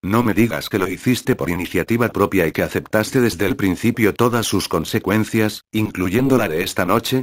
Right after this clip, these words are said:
porque ello no elimina el hecho de ser yo quien no tuve mejor opción que ofrecerte.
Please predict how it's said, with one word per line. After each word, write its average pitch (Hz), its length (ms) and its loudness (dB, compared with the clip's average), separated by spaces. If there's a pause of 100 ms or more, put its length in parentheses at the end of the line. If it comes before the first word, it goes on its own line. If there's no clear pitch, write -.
(120)
porque 95 380 0
ello 101 160 0
no 110 160 -2
elimina 95 420 -2
el 87 120 2
hecho 139 200 2
de 85 120 -2
ser 104 240 0
yo 98 120 2
quien 101 240 0
no 104 120 0
tuve 117 260 0
mejor 117 320 2
opción 107 400 0
que 92 100 -2
ofrecerte. 87 680 -2